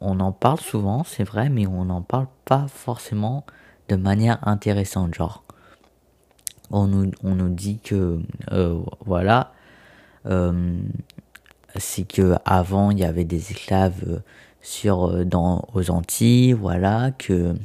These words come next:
après ils ont été libérés, tout ça. Mais en fait, on nous, on nous explique pas vraiment, euh, comment ça s'est passé exactement, la mentalité des gens.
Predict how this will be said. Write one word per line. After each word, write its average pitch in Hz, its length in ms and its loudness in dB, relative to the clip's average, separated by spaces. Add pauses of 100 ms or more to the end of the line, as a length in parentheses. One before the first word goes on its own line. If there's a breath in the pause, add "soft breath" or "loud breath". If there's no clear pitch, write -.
(140)
après 95 480 2
ils 90 100 -2
ont 85 60 -2
été - 180 -8
libérés, 98 580 -2
tout - 140 -20
ça. 110 460 2 (600 loud breath)
Mais 92 340 -2 (720)
en 113 60 -6
fait, - 480 0
on 107 100 2
nous, 101 260 0
on 95 120 0
nous 98 240 -2
explique 104 340 -6
pas 147 220 2
vraiment, 104 800 0 (560 soft breath)
euh, 95 260 0
comment 107 320 0
ça 98 160 -8
s'est - 160 -4
passé 110 400 -2
exactement, 110 1300 0 (380 soft breath)
la 95 120 0
mentalité 95 680 -2
des 95 160 0
gens. 113 580 0